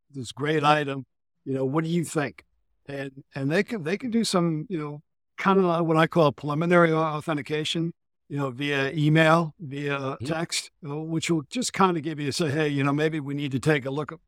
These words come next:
Speaker 1: better," or, "Absolutely not, no way." But I think you just get educated, and, and you, because you gotta get educated because of the value anyway.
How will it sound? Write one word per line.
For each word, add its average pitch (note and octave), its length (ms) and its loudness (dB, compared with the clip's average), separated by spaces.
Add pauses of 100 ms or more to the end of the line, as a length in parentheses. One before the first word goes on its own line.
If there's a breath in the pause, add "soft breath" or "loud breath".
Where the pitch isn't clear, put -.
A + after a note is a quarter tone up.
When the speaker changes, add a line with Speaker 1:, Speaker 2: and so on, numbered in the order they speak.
Speaker 1:
better," C#3+ 420 -4 (220 loud breath)
or, E3 380 8 (120)
"Absolutely D3 640 0
not, C3+ 340 0
no C#3 160 0
way." C#3 300 2 (480)
But F3 160 4
I E3+ 80 6
think A3+ 180 0
you G3 80 -4
just F3 200 4
get E3 140 -2
educated, C3+ 640 -2 (140)
and, C3+ 360 -10
and C3+ 260 -10
you, B2+ 200 -12 (540)
because D#3 280 0
you F#3+ 60 0
gotta G#3+ 180 6
get F#3 160 4
educated D3 480 2
because C3+ 260 -6
of A#2+ 60 -14
the A#2+ 80 -6
value C#3 480 0
anyway. C#3+ 480 -6